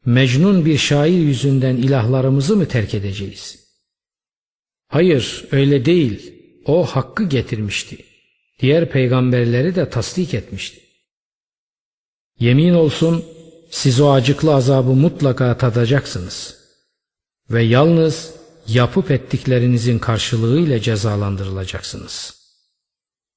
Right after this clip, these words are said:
Allah'ın ihlasa erdirilmiş temiz kulları başkadır. Onlar için belirlenmiş bir rızık vardır. Çeşit çeşit meyveler vardır. İkramla karşılanan kişilerdir onlar. Nimetlerle dolu cennetlerdedirler.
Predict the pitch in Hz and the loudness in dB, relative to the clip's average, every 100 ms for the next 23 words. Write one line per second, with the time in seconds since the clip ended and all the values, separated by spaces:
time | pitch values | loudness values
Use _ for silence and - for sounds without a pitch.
0 | _ _ - 131 135 135 156 180 139 92 | _ _ 0 4 6 6 4 2 0 0
1 | 131 127 - 165 131 117 123 123 123 - | 2 0 0 2 2 0 0 2 0 -2
2 | - 127 151 - 120 120 117 147 113 - | 0 0 0 -4 -2 0 0 0 -2 -2
3 | - 104 - - - _ _ _ _ _ | -4 -6 -10 -14 -18 _ _ _ _ _
4 | _ _ _ _ - 127 131 151 165 - | _ _ _ _ -2 2 4 4 2 2
5 | 135 123 127 127 127 127 151 - 123 113 | 2 4 4 4 4 2 0 0 0 0
6 | 113 151 - 92 - - - _ _ _ | 0 -2 -4 -6 -8 -18 -20 _ _ _
7 | _ _ _ _ _ - 117 - 196 - | _ _ _ _ _ -6 -2 0 -2 -2
8 | 143 - 131 131 123 117 123 160 120 101 | -2 -2 -2 0 2 4 2 2 0 -2
9 | - - - - - 120 - 160 170 131 | -6 -16 -18 -14 -6 -4 0 2 2 0
10 | - 117 - 117 110 107 104 - - 104 | 0 -2 0 0 0 0 -2 -4 -2 -2
11 | 101 98 101 95 92 90 - _ _ _ | -4 -4 -4 -4 -6 -8 -12 _ _ _
12 | _ _ _ _ 113 120 123 120 139 165 | _ _ _ _ 0 4 4 2 2 2
13 | 156 131 123 127 127 117 117 117 - 117 | 2 2 2 2 2 2 2 2 0 -2
14 | 107 117 143 110 90 92 - | 0 0 -2 -2 -6 -12 -16